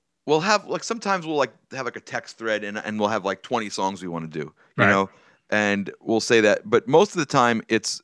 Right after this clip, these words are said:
Speaker 1: if we have a musician come over, 'cause we have, like, rotating musicians.
Speaker 2: Yeah.
Speaker 1: So
Speaker 2: Yeah, you
Speaker 1: if
Speaker 2: have
Speaker 1: we
Speaker 2: sort of
Speaker 1: have
Speaker 2: have, now you sort of have a core group and then you rotate
Speaker 1: Right,
Speaker 2: over.
Speaker 1: right. So if someone comes in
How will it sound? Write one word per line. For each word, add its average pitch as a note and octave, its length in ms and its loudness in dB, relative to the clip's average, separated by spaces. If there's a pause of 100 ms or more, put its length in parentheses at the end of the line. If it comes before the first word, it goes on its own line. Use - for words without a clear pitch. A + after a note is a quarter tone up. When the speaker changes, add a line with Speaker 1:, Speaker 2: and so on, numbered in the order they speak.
(220)
Speaker 1:
if A2 140 -12
we C3+ 80 0
have C3 160 0
a A2 80 0
musician A2 460 -2
come G#2+ 160 -2
over, F#2 300 0 (580)
'cause A#2+ 200 0
we C#3+ 140 4
have, E3 140 4
like, D3 140 2
rotating B2 400 0
musicians. A2+ 680 -6 (160)
Speaker 2:
Yeah. A2+ 180 0 (120)
Speaker 1:
So - 160 -4
Speaker 2:
Yeah, C#3 60 4
you C3+ 60 6
Speaker 1:
if D3 40 8
Speaker 2:
have C3+ 100 4
Speaker 1:
we - 60 -2
Speaker 2:
sort F3 140 6
of D3 80 6
Speaker 1:
have D3 80 6
Speaker 2:
have, C3+ 60 -2
now D3 120 4
you C3 200 2
sort B2+ 200 -2
of A2+ 60 -2
have G#2+ 120 -2
a G#2+ 80 -6
core A#2 220 0
group A2 320 -4
and G#2 100 -8
then G#2 100 -6
you G2+ 100 -6
rotate G2+ 340 -4
Speaker 1:
Right, B2+ 280 4
Speaker 2:
over. G#2+ 100 -8
Speaker 1:
right. C3 400 0
So D3 180 -2
if C#3 80 -4
someone F3 320 -2
comes D3+ 320 -8
in B2+ 280 -6